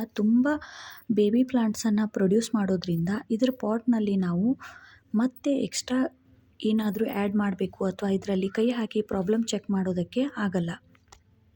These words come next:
ಜೊತೆಗೆ ಮತ್ತೆ ಫರ್ಟಿಲೈಸರ್ ಮಾಡೋದಕ್ಕೂ ಕೂಡ ಆಗಲ್ಲ. ಸಾಲಿಡ್ ಫಾರ್ಮ್‌ನಲ್ಲಿ ನಾವು ಏನಾದ್ರೂ ಕೊಡಬೇಕು ಅಂತಂದ್ರೆ ಮಣ್ಣನ್ನ ಲೂಸ್ ಮಾಡ್ಕೊಳ್ಳೋದಕ್ಕೂ ಕೂಡ ಸಾಧ್ಯ ಆಗಲ್ಲ. ಹಾಗಾಗಿ ನೀವೇನ್ ಮಾಡ್ಬೇಕು,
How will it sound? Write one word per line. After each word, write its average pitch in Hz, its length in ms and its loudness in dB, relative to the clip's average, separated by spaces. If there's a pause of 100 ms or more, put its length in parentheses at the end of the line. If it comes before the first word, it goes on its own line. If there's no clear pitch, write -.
(280)
ಜೊತೆಗೆ 226 540 0 (180)
ಮತ್ತೆ 254 340 0
ಫರ್ಟಿಲೈಸರ್ 220 640 0
ಮಾಡೋದಕ್ಕೂ 196 520 0
ಕೂಡ 202 240 0 (100)
ಆಗಲ್ಲ. 190 340 0 (340)
ಸಾಲಿಡ್ 220 300 0
ಫಾರ್ಮ್‌ನಲ್ಲಿ 214 420 0
ನಾವು 196 180 0
ಏನಾದ್ರೂ 196 360 -2
ಕೊಡಬೇಕು 180 480 -2
ಅಂತಂದ್ರೆ 175 460 0 (400)
ಮಣ್ಣನ್ನ 226 440 4
ಲೂಸ್ 208 360 2
ಮಾಡ್ಕೊಳ್ಳೋದಕ್ಕೂ 202 580 -2
ಕೂಡ 196 220 -2 (360)
ಸಾಧ್ಯ 240 380 0
ಆಗಲ್ಲ. 175 280 0 (380)
ಹಾಗಾಗಿ 254 480 2
ನೀವೇನ್ 214 380 4
ಮಾಡ್ಬೇಕು, 196 560 -2